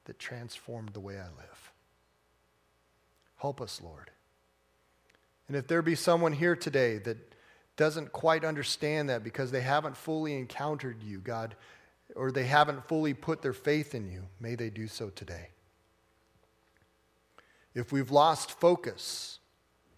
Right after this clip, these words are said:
may we put our faith back in you. Center us today, Lord. And as we go, may we live worthily of the gospel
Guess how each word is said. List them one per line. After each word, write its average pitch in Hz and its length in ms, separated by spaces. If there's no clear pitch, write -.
may 127 140
we 120 120
put 127 280
our 123 100
faith 123 380
back 110 280
in 101 120
you. 92 160
Center 147 440
us 127 160
today, 101 300
Lord. 85 340
And 117 80
as 113 160
we 123 100
go, 113 380
may 117 160
we 110 180
live 123 380
worthily 117 480
of 107 100
the 107 80
gospel 95 640